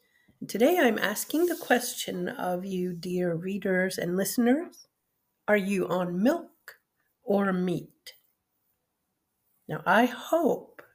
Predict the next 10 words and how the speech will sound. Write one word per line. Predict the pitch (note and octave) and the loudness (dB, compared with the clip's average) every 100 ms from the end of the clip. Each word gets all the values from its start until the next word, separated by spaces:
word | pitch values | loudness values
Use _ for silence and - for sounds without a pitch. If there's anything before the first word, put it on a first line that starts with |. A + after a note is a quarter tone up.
| - | -10
you | G3 G3 | -6 -6
are | - G3+ F#3+ - | 0 4 4 2
eating | G#3 G3 F3+ F3+ | -4 0 0 0
solid | F3+ A3 A3 A#3+ C#4 | 0 2 4 4 2
food | D#4+ - F3+ E3+ G#3 C4 - _ - _ G#3+ | 0 -6 -4 -4 -6 -8 -10 _ -20 _ -2
in | G3+ | 0
your | F#3 F3 E3+ | 2 2 2
walk | D#3+ D3 D3+ - | 2 -2 -4 -6
with | D#3+ - | -10 -6
Christ. | - - C#4 - - - | -6 -6 -10 -12 -20 -20